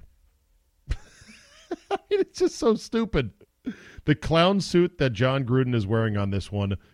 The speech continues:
continues to grow and grow and grow.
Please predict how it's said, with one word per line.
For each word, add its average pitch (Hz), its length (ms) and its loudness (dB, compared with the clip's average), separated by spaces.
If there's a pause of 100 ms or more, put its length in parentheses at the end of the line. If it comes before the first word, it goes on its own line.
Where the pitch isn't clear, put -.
continues 113 600 0
to 113 100 -6
grow 87 500 -2 (400)
and 101 220 -4
grow 78 420 -6 (320)
and 104 180 -2
grow. 90 240 -2